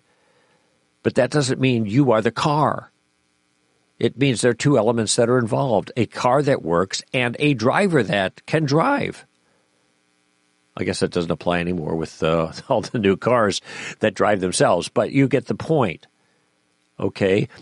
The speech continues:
Physical things have physical qualities. Non-physical things, oh, let me back it up and put it this way. Physical things have physical qualities, and things that don't have physical qualities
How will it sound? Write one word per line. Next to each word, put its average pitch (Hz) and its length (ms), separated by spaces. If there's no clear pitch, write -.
Physical 131 480
things 135 420
have 127 180
physical 113 400
qualities. 92 600
Non-physical 113 720
things, 92 520
oh, 104 80
let 95 200
me 98 80
back 90 240
it 107 100
up 80 160
and - 100
put 87 140
it 82 100
this 92 180
way. 69 100
Physical 147 440
things 127 260
have 120 120
physical 123 360
qualities, 82 680
and 110 200
things 151 400
that 120 220
don't 131 220
have 123 180
physical 123 400
qualities 113 760